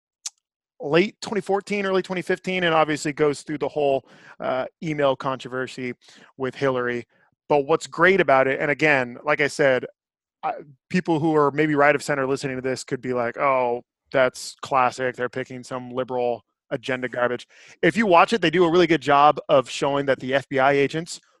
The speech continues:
were very flawed and had their own issues. And there was some infidelity within the F B I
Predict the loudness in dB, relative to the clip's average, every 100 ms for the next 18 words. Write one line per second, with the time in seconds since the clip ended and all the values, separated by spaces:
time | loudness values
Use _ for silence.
0 | _ -20 -2 4 4 2 -4 -8 -8 _
1 | _ _ -8 -6 -4 0 -2 -2 -10 -16
2 | -16 -20 _ _ _ -16 -6 -2 -2 -4
3 | -10 -8 -10 -8 -6 0 2 2 -2 -4
4 | -6 -4 0 0 0 -8 -14 _ _ _
5 | _ -14 -6 -4 -4 -4 0 2 2 0
6 | -4 -8